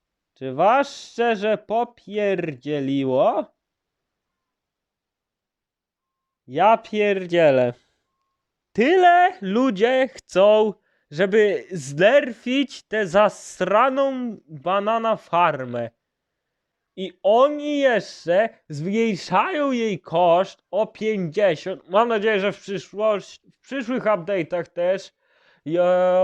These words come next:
znerfią tak, że nie będzie można nią grać. Na, na razie proszę, o pięćdziesiąt zmniejszają ten. O, siostra przylazi sobie Spike Fuck. Uuu.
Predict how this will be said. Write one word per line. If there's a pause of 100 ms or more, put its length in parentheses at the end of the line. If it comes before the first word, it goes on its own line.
(360)
znerfią
tak,
że
nie
będzie
można
nią
grać. (720)
Na, (240)
na
razie
proszę,
o
pięćdziesiąt
zmniejszają
ten. (320)
O,
siostra
przylazi
sobie
Spike
Fuck.
Uuu.